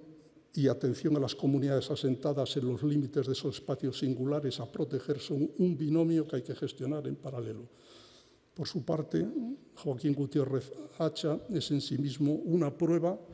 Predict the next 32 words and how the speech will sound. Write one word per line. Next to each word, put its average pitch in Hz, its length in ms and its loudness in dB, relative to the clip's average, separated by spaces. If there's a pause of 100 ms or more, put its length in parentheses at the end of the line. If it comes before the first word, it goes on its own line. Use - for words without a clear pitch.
(200)
de 135 220 0
la 127 140 2
importancia 139 640 -2
de 139 100 0
la 127 100 0
sensibilización 127 1000 0 (680)
de 156 220 2
la 139 100 0
sociedad 156 520 -2
en 147 80 2
el 143 160 2
ámbito 143 360 0
de 131 60 -2
la 127 140 -2
conservación. 123 760 -4
Su - 220 -2
amor 151 240 2 (300)
por - 160 -2
la 131 60 0
naturaleza, 143 760 0 (140)
nos 139 200 -2
ha 139 80 -4
contado, 156 480 -4
y 123 80 -4
aquí 120 220 -4
mismo, 127 420 -4 (400)
eh, 160 220 -4
lo 139 180 -2
he 127 40 -2
vuelto 131 640 0
a 143 120 0
manifestar, 131 680 -2